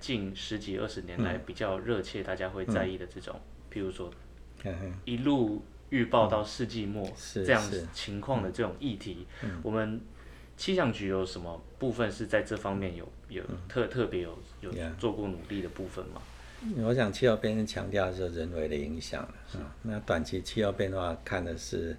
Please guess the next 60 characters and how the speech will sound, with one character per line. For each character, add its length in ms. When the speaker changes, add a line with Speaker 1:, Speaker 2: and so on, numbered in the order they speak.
Speaker 2:
自 220
然 180
的 80
变 300
异 120
为 220
主 120
了， 60
啊。 80
那 460
我 100
们 120
在 160
人 180
为， 140
在 400
气 200
候 60
变 180
迁 80
这 80
个 60
领 240
域， 180
其 160
实 100
当 240
时 220
的 100
背 180
景， 220
啊， 220
就 160
是 200
大 140
家 80
都 120
在 140
辩 240
论 100
哪 200
些 180
是 320
人 200
为 160
影 120
响， 240
哪 220
些 140
是 140
自 220
然 220
变 180
异。 140
所 160
以 60
你 80
在 100
谈 320
人 160